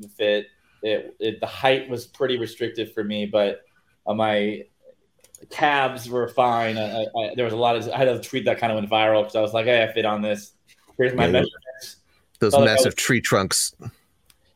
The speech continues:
Speaker 1: Yeah, I felt like I was, like, writing a dating profile. I'm like, I'm six five, three hundred pounds, and, like,
Speaker 2: <laughs>
Speaker 1: you know.
Speaker 2: Long walks in the rain.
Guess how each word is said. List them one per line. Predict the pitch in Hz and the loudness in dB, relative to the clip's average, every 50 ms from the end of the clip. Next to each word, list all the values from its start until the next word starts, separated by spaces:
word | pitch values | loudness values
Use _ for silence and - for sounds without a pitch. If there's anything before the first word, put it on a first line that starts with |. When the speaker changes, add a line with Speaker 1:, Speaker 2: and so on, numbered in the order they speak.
| _ - | _ 4
Speaker 1:
Yeah, | 135 139 135 131 | 6 6 6 6
I | 131 | 4
felt | 165 170 165 | 4 2 4
like | 156 160 | 4 4
I | 160 | 4
was, | 156 156 | 4 4
like, | 175 147 | 2 4
writing | 131 139 139 139 135 131 | 6 4 4 4 2 0
a | 110 | 2
dating | 113 123 127 127 131 123 - | 2 2 2 2 0 -2 0
profile. | - 117 110 107 - 110 107 107 107 | 0 0 2 2 4 4 4 4 4
I'm | 107 107 110 | 2 0 -2
like, | 113 107 | -2 -2
I'm | 117 113 | -4 -4
six | 110 - 156 151 - - | -4 -2 -2 -2 -2 0
five, | - 143 131 127 123 120 - | 2 4 4 4 4 2 0
three | - 135 135 | -2 -2 0
hundred | 131 131 127 120 - | 0 0 0 -2 -2
pounds, | 127 123 123 123 120 120 120 120 113 107 117 | 0 0 0 0 0 -2 -2 -4 -6 -6 -6
and, | 113 110 | -4 -4
like, | 110 110 107 107 104 101 | -2 0 0 0 2 0
Speaker 2:
<laughs> | 101 - - - - - - - - - _ - - - - - | 0 0 2 -2 -2 0 0 -4 -4 -4 _ -4 -4 -4 -2 -2
Speaker 1:
you | 113 110 | -2 0
know. | 110 | 2
Speaker 2:
Long | 107 110 110 107 | 4 4 4 4
walks | 113 110 107 - - | 4 4 4 2 2
in | 107 | 2
the | 104 98 | 2 4
rain. | 101 101 101 101 104 98 95 95 | 4 4 4 2 0 0 -2 -4